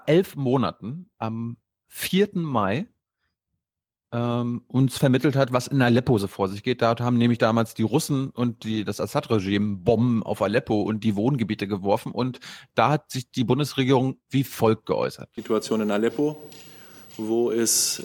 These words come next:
Speaker 2: zu massiven Verletzungen der Münchner Verpflichtungen sowohl im Hinblick auf humanitären Zugang, äh, aber insbesondere im Hinblick auf den Waffenstillstand gegeben hat. Da hat's fürchterliche, entsetzliche Anschläge auf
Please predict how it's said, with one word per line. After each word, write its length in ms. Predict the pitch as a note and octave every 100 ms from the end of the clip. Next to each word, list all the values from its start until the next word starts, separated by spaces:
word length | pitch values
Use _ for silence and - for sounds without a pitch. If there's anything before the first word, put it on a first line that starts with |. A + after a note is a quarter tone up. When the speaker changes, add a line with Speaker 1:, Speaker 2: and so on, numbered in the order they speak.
| -
Speaker 2:
zu 420 | - - A2+ A2 A2
massiven 500 | A2 - C#3 C3+ B2
Verletzungen 840 | A2+ A2+ A2+ B2 A2+ A2 A2 G#2+
der 120 | A2
Münchner 380 | A2 C3 B2+ A#2
Verpflichtungen 760 | - G#2 C#3 C#3+ C3+ C3 B2+ B2
sowohl 480 | A2+ A2 B2 C#3
im 100 | B2+
Hinblick 300 | A2+ B2+ B2
auf 160 | A#2 A2
humanitären 560 | B2+ A#2 A2+ A#2 G#2+ G2+
Zugang, 420 | C#3+ C3 A#2+ B2 - - - - - - - - - - -
äh, 180 | A2+ A2
aber 260 | A#2 A2+
insbesondere 580 | A2+ C3+ - A#2 A#2 A#2
im 40 | A2
Hinblick 260 | A#2+ A#2
auf 80 | G#2+
den 160 | - A#2
Waffenstillstand 720 | C3+ A#2+ - G#2+ - G2+ G2+
gegeben 420 | G#2+ G#2+ G2+ G#2
hat. 340 | B2+ - -
Da 120 | A2+ G#2+
hat's 160 | -
fürchterliche, 680 | - D3+ D3 C3 A#2+ A2+ B2
entsetzliche 600 | A2+ A2+ D3 - B2 B2
Anschläge 560 | A#2 B2+ - B2 A#2+ A2
auf 340 | A2+ G#2+ -